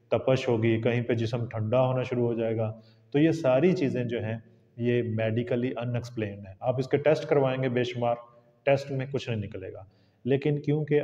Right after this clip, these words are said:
आप इस बीमारी में हैं जिसमें health conscious हैं आप, तो इसमें आपका दिल करेगा, आपको advice भी यही करेगा कोई ना कोई कि test करवा लो, अच्छा होता है। आप बारहा कई साल से test करवा रहे हैं,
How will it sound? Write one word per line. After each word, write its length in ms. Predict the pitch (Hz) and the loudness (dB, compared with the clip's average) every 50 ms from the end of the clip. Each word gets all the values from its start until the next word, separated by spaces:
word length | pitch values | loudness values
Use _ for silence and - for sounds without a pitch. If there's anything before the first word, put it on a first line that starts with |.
| - | 2
आप 320 | 120 120 123 123 - - - - | 2 0 0 -2 -4 -6 -10 -12
इस 140 | 131 - - 127 | -12 -10 -6 -6
बीमारी 380 | 123 113 107 107 107 110 110 | -4 -4 -2 -2 -2 -2 -2
में 140 | 113 113 110 | -4 -2 -2
हैं 220 | 107 113 139 175 185 - | -4 -4 -4 -8 -8 -8
जिसमें 360 | 117 113 113 113 123 117 117 123 156 - - _ _ _ _ _ | -8 -8 -8 -6 -6 -6 -6 -6 -8 -12 -16 _ _ _ _ _
health 360 | - 117 117 120 117 120 - - | -2 0 0 0 -2 -4 -8 -6
conscious 500 | - 113 113 110 110 113 147 139 - - | -4 -4 -4 -4 -2 0 0 0 0 -2
हैं 80 | 123 107 | -6 -6
आप, 240 | 98 92 95 - - _ _ _ _ _ _ _ | -6 -6 -8 -10 -16 _ _ _ _ _ _ _
तो 60 | 139 135 | 0 0
इसमें 320 | 143 139 139 147 143 147 | 0 0 0 -2 -2 0
आपका 400 | 147 135 131 131 123 127 - 147 127 110 | 2 2 2 2 2 2 0 0 0 2
दिल 200 | 107 143 175 190 160 135 | 2 4 4 4 4 4
करेगा, 380 | 143 117 117 110 107 110 113 | 4 4 4 2 2 2 2
आपको 680 | 110 110 110 113 113 - - 117 123 120 117 - 131 127 | 2 2 0 0 -2 -6 -4 -4 -6 -6 -4 -2 0 0
advice 360 | 123 117 120 123 135 156 156 | 2 4 4 6 6 6 4
भी 140 | 151 156 151 | 4 2 4
यही 200 | 139 135 135 135 | 4 4 4 4
करेगा 340 | 135 - 113 110 110 113 117 | 2 2 2 2 2 2 2
कोई 160 | 107 113 110 110 | 0 0 -2 -2
ना 100 | 107 110 | -4 -8
कोई 200 | - - 147 170 170 - - - - - - - | -6 -4 -4 -4 -4 -6 -14 -20 -20 -20 -12 -10
कि 60 | 120 | -6
test 320 | - - 120 117 120 - 113 | -2 0 0 0 -2 -2 -4
करवा 300 | 123 113 107 110 107 107 | -2 0 2 2 2 2
लो, 220 | 107 113 113 113 110 | 0 0 0 0 0
अच्छा 240 | 110 110 - 123 117 | -2 -2 -2 0 2
होता 380 | 113 110 104 107 - 110 107 | 2 2 -2 -4 -6 -6 -6
है। 100 | 110 107 - - - - _ _ _ | -6 -8 -12 -20 -20 -20 _ _ _
आप 440 | 143 147 156 160 160 - - - - 131 120 | 0 2 2 2 0 -4 -10 -20 -18 -4 0
बारहा 400 | 127 127 131 131 139 120 151 151 - - - - - | 2 2 4 2 2 2 2 0 0 -2 -6 -2 2
कई 160 | 143 160 160 156 | 4 4 4 4
साल 280 | 160 151 131 131 131 | 6 6 6 6 6
से 120 | 131 - 135 | 4 0 2
test 280 | - 135 127 - - - | 2 2 2 2 -2 -2
करवा 280 | 131 117 107 104 101 | 0 0 2 0 0
रहे 120 | 98 95 95 | -2 -6 -10
हैं, 80 | - | -16